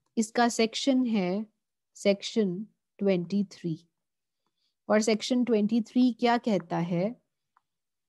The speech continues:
कि इन, इन केसेस में, कौन से केसेस में? पांच केसेस में, in five cases में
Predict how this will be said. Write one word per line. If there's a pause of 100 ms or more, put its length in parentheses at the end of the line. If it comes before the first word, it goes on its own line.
(280)
कि
इन,
इन
केसेस
में, (400)
कौन
से
केसेस
में? (720)
पांच
केसेस
में, (560)
in
five (120)
cases
में